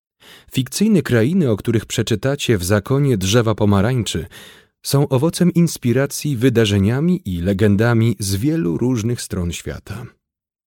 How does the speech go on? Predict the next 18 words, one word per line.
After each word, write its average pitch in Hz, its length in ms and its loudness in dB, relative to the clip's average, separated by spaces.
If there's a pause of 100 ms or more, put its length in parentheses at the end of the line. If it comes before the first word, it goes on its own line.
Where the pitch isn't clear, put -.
(340)
Żadna 113 440 2
z 87 80 -4
nich 120 320 -2
nie 123 180 2
ma 98 140 2
reprezentować 98 800 -2
danego 104 380 2
kraju 107 420 -2
czy 90 220 -6
kultury 107 600 -2 (540)
w 117 60 -8
określonym 123 760 -2
punkcie 139 480 -2
na 120 220 -2
osi - 300 -10
czasu. - 460 -12 (4000)
Stare 131 600 -2
legendy. 90 800 -4